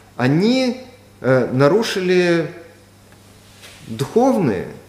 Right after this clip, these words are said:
и нравственные законы жизни в этом мире. Вместо того, чтобы поклоняться Богу, они стали поклоняться идолам.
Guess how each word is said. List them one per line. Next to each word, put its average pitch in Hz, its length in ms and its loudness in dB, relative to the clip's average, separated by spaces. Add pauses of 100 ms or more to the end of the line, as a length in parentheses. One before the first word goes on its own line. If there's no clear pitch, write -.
(120)
и 139 80 2
нравственные 175 880 2 (220)
законы 185 880 0
жизни 180 380 -2
в 160 60 -4
этом 185 300 -4
мире. 123 300 -2
Вместо 180 260 -6
того, 196 120 2
чтобы 196 200 -8
поклоняться 160 840 0 (420)
Богу, 208 380 4
они 170 160 0
стали 156 240 0
поклоняться 156 560 -4
идолам. 190 500 -2